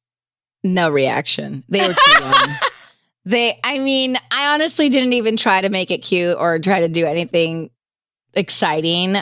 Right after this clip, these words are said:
Speaker 1: Um, we waited until we were in our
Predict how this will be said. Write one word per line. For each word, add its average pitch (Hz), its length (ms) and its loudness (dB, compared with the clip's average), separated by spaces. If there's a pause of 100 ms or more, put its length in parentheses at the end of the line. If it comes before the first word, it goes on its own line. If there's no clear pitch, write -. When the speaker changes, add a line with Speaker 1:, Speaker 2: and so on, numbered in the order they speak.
Speaker 1:
Um, 170 440 0
we 220 120 4
waited 214 360 0
until 190 560 2
we 180 120 4
were 175 160 2
in 170 320 -2
our 165 440 0